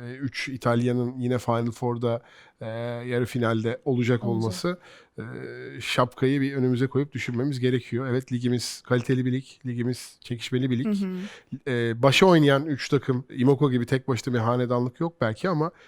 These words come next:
Speaker 1: genel kalite ve maç kalitesi bağlamında biraz artık, e, gerisinde olduğumuzu söylememiz lazım. İtalyan voleybolu bir fetret dönemine girdi. E, ekonomik kriz, e, her şey olduğu gibi, e, iki bin onların ortasındaki kriz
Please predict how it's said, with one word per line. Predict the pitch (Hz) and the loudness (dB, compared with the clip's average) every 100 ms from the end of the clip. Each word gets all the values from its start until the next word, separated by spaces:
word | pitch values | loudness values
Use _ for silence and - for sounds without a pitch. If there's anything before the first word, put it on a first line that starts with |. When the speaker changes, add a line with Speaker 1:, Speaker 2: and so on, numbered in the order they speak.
| _ _ | _ _
Speaker 1:
genel | 120 123 180 | 4 6 6
kalite | - 147 120 120 | 6 2 2 0
ve | 120 | 0
maç | 120 - | -2 -4
kalitesi | 117 113 110 - 117 | -6 -4 -6 -6 -2
bağlamında | 110 110 113 139 139 | 0 0 -2 -2 0
biraz | 127 123 123 - | 0 0 -4 -8
artık, | 123 - - - - - - _ 123 | -8 -8 -18 -20 -20 -20 -20 _ -12
e, | 117 120 | -10 -8
gerisinde | 117 120 117 147 147 | 0 0 0 -2 0
olduğumuzu | 135 120 120 135 | 2 0 -2 -4
söylememiz | - 127 131 135 120 | -4 -2 0 0 0
lazım. | 120 139 | -2 -4
İtalyan | 123 135 131 139 131 - | 2 4 6 4 2 -2
voleybolu | 127 127 131 131 135 | 2 4 6 4 2
bir | |
fetret | - 131 - 135 - | 0 -2 -2 -4 0
dönemine | 123 127 131 131 | 0 2 2 2
girdi. | 135 131 151 - - _ - | 0 -2 -4 -6 -20 _ -16
E, | 151 | -12
ekonomik | 110 - 131 127 123 - | -10 -2 0 0 -2 -8
kriz, | - 123 117 - - | -2 -2 -2 -6 -8
e, | 131 127 135 117 | -14 -12 -6 0
her | 123 | 0
şey | 120 127 | 0 -2
olduğu | 123 120 | -2 -4
gibi, | 120 117 | -6 -6
e, | 117 147 143 131 131 | -8 -10 -14 -16 -18
iki | 131 - 123 | -10 -6 -4
bin | 123 | -4
onların | 135 123 123 120 | -4 0 0 0
ortasındaki | 117 120 120 123 | -4 -6 -8 -8
kriz | - 120 | -6 -8